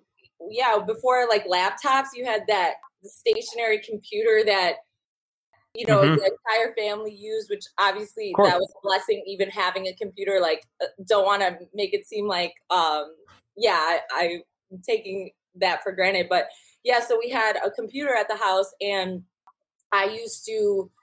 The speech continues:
Speaker 1: spend hours on YouTube watching his high school highlights. And he was
Speaker 2: Hmm.
Speaker 1: obviously already in the league, but I was so obsessed with watching his high school highlights and he, finding out more about his story.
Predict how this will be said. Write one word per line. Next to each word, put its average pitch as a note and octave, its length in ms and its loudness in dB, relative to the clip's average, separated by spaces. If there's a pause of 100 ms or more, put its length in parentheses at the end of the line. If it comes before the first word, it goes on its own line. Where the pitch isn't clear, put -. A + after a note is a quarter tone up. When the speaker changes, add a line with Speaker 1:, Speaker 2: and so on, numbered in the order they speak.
(460)
Speaker 1:
spend A3+ 380 2
hours A3 420 4
on F#3+ 260 0
YouTube G3+ 540 -6
watching F3+ 440 -2
his F#3+ 240 -6
high F3+ 220 -4
school F#3 300 -6
highlights. F#3+ 640 -4 (460)
And G#3+ 420 2
he C4+ 80 -6
was C4+ 100 -2
Speaker 2:
Hmm. B3+ 100 6
Speaker 1:
obviously A3+ 300 -2
already G#3 280 2
in G3+ 80 4
the F#3+ 80 2
league, F#3+ 420 -4
but F#3 280 2
I G3 380 2
was F#3+ 220 -4
so G#3+ 400 2
obsessed F#3+ 500 -4
with F#3 160 -6
watching E3+ 360 -4
his F#3 200 -10
high F3+ 100 0
school F3 360 -4
highlights G3+ 560 0
and F3 400 0 (460)
he, - 200 -10 (280)
finding G#3 340 0
out F#3 220 0
more F#3 240 0
about F3+ 300 0
his F3+ 220 -8
story. G3 600 -2